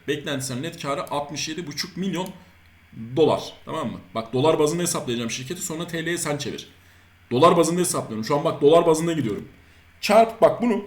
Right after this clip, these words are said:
bölü, bölü. Eğer bütün hisse sayısı, hisse başı karını hesaplarım.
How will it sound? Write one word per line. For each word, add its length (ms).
bölü, 280
bölü. 280
Eğer 320
bütün 280
hisse 280
sayısı, 320
hisse 280
başı 180
karını 220
hesaplarım. 420